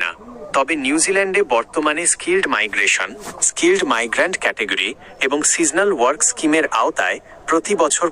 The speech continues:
প্রচুর আন্তর্জাতিক কর্মী নেওয়া হয়। সাতান্ন হাজার সংখ্যাটি সম্ভবত নিউজিল্যান্ডের বার্ষিক ইমিগ্রেশন কোটা বা কোনো একটি নির্দিষ্ট খাতে সম্ভাব্য চাহিদার পূর্বাভাস হতে পারে। দুই দত, সরকারিভাবে নাকি ব্যক্তিগতভাবে?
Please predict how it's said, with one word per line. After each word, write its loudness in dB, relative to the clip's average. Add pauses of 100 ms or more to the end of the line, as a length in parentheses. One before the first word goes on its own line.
প্রচুর 2 (100)
আন্তর্জাতিক 0 (100)
কর্মী 2
নেওয়া 4
হয়। 0 (460)
সাতান্ন 0
হাজার 2 (100)
সংখ্যাটি 0 (100)
সম্ভবত 0 (160)
নিউজিল্যান্ডের 2
বার্ষিক 0 (120)
ইমিগ্রেশন 0 (100)
কোটা 2 (400)
বা 4 (140)
কোনো 2
একটি 0
নির্দিষ্ট 2 (140)
খাতে -2 (120)
সম্ভাব্য 0
চাহিদার 0
পূর্বাভাস 2 (100)
হতে -2
পারে। -2 (960)
দুই 6 (140)
দত, 4 (640)
সরকারিভাবে 2
নাকি -2
ব্যক্তিগতভাবে? -2